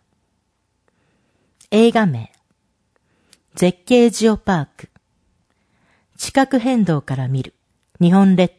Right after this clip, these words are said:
島第三巻。壱岐国博物館は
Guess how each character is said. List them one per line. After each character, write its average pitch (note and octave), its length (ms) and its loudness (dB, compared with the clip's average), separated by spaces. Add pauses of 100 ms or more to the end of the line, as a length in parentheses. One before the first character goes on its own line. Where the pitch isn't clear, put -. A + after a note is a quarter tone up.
島 A#2+ 220 -10 (460)
第 G3+ 220 -2
三 A#2+ 320 -6
巻。 B2 320 -10 (3000)
壱 F#3+ 100 -4
岐 - 140 -20
国 B3+ 260 -2
博 A#3+ 220 -2
物 A#3+ 260 -4
館 C3+ 260 -2
は G#2 180 -12